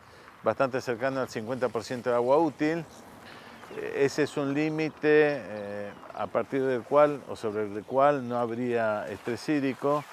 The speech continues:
por lo cual podemos decir que por lo menos durante unos días ese estrés hídrico que estuvo soportando el cultivo, eh, se suspende y va a permitir un mejor llenado de grano. Eh, de hecho, se ve claramente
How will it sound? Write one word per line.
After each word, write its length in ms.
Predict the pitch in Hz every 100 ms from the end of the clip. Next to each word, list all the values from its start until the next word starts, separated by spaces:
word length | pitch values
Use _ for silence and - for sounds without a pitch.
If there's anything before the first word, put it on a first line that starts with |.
| - - -
por 100 | -
lo 60 | 143
cual 160 | 156 160
podemos 320 | 156 151 147
decir 200 | 127 151
que 120 | 143
por 160 | 117 135
lo 100 | 135
menos 320 | 147 147 135
durante 340 | 131 131 120
unos 240 | 151 147 135
días 320 | 151 143 -
ese 200 | 131 135
estrés 340 | 123 131 123 160
hídrico 440 | 151 143 120 120
que 80 | 107
estuvo 220 | 107 131
soportando 460 | 117 117 120 113 127
el 60 |
cultivo, 500 | 110 110 147 156 147 - - - - -
eh, 560 | 107 107 107 101 101 90 87 101 - -
se 160 | - 101
suspende 800 | 120 - 170 160 156 160 165 151 - - - - - -
y 720 | 110 110 107 107 104 104 101
va 160 | 92 117
a 40 |
permitir 400 | 120 110 110 135
un 80 | 117
mejor 280 | 110 123 104
llenado 340 | 113 117 117
de 80 | 107
grano. 540 | 101 90 78 78 - _ - - - -
Eh, 120 | -
de 140 | 120
hecho, 220 | 160 170 147
se 100 | 135
ve 160 | 135
claramente 1300 | - 131 127 127 131 135 117 123 117 110 104 95